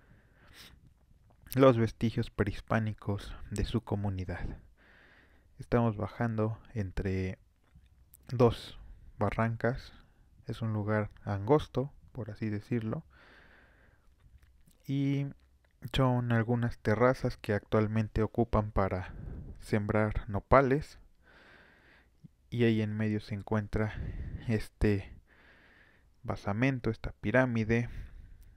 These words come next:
Se le nota una forma circular. Esta región originalmente era popoloca,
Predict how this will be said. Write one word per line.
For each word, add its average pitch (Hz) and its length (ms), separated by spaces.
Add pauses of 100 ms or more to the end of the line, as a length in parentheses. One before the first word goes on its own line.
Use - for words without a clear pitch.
(320)
Se - 220
le 98 300 (1400)
nota 110 320
una 104 220
forma 104 600 (220)
circular. 107 800 (1600)
Esta - 280
región 151 380
originalmente 135 800
era 139 180
popoloca, 120 840